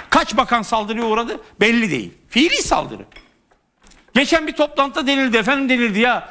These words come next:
siyasi cinayet başka, cebir şiddet tehdit başka. Arkadaşlar ceza hakkında kırık pencere metodu vardır.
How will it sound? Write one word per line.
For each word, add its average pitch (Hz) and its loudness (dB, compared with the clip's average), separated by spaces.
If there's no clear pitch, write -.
siyasi 262 -2
cinayet 240 0
başka, 269 -2
cebir 220 2
şiddet 226 -2
tehdit 214 -4
başka. 202 -2
Arkadaşlar 208 -2
ceza 156 2
hakkında 202 -2
kırık 190 -4
pencere 190 0
metodu 214 -2
vardır. - -4